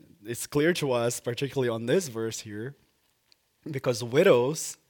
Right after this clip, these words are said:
um, they're not married to anyone. Their spouse is gone. And so it, it helps us to understand that this is not speaking of,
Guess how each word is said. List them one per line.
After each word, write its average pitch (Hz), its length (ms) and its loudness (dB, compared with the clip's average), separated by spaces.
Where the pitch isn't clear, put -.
um, 113 260 -2
they're 131 140 0
not 131 200 2
married 139 280 -2
to 120 120 -6
anyone. 95 460 -12
Their 107 220 -8
spouse 127 440 0
is 107 180 -10
gone. 127 540 -6
And 113 180 -8
so 117 380 -2
it, 135 160 -4
it 123 100 -2
helps 180 460 2
us 147 140 2
to 147 120 -4
understand 139 500 -2
that 113 140 -2
this 139 180 -2
is 120 120 -8
not 123 300 -2
speaking 123 600 -8
of, 117 480 -4